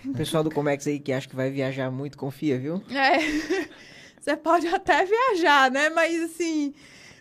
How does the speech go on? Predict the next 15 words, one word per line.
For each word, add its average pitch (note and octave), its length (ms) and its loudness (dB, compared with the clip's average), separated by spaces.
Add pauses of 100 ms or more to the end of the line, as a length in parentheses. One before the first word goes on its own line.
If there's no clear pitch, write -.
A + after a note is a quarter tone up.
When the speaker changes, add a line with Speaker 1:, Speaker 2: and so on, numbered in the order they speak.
(140)
Speaker 2:
vamos, C4+ 840 -6
se F4 240 2
você G4 360 -2
se - 220 -2
preparar D4 560 0
pra D4 240 -2
isso E4+ 400 -2
e - 20 2
fizer C#4 440 -2
o, F#4 380 -4
o D#4+ 40 -6
caminho D#4+ 400 -2
acontecer F#4 560 -4
pra A4 260 -2
isso. A3+ 380 -6